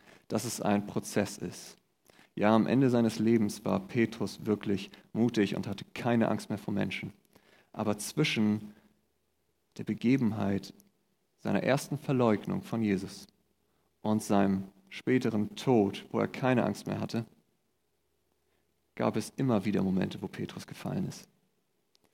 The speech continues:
Wir lesen zum Beispiel einen davon in Galater zwei, Vers elf bis vierzehn, wo Petrus wieder in die Menschenfurcht fiel.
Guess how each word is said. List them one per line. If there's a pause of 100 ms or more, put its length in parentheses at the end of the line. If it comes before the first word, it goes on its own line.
(340)
Wir
lesen
zum
Beispiel (380)
einen
davon
in
Galater
zwei,
Vers
elf
bis
vierzehn,
wo
Petrus
wieder (380)
in
die
Menschenfurcht
fiel.